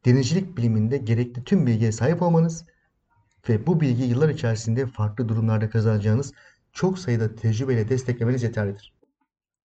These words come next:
Yüz parçalık bir donanmanın tamamının dizilişini gözlerinizle görebilir, savaş anında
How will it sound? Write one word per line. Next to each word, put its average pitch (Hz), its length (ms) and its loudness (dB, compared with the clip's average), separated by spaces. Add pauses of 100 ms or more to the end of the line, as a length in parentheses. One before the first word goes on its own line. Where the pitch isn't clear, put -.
(640)
Yüz 226 220 4
parçalık 185 400 2
bir 156 120 -2
donanmanın 147 560 4 (360)
tamamının 156 680 6
dizilişini 135 460 0
gözlerinizle 123 560 2
görebilir, 151 520 2 (320)
savaş 160 460 2
anında 117 580 0